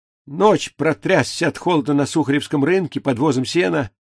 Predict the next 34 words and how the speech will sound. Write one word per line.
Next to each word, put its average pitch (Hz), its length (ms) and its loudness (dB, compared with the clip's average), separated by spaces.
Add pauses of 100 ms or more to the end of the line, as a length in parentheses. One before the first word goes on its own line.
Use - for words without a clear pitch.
(140)
Страсть, 170 520 -2
до 143 60 -4
чего 156 220 -2
жалко 160 400 0
себя 156 280 -4
было, 143 280 0
рёбра 151 460 2
ныли, 160 400 2
морда 143 420 0
побитая 139 720 -6
болела 147 540 -2
и 127 120 -4
ещё 147 340 -4
очень 147 280 0
жрать 143 500 0
хотелось. 143 640 -8 (920)
Полтинник, 151 540 0
что - 180 -2
от 139 100 -2
кобылы 143 380 0
остался, 127 560 -2
Сенька 143 320 -2
ещё 143 220 -2
вчера 147 320 0
проел, 156 500 2
и 117 160 -4
теперь 143 360 -2
у - 20 4
него 139 180 2
в - 60 -6
кармане, 139 480 2
как - 200 -2
в - 80 -20
присказке, 117 960 -2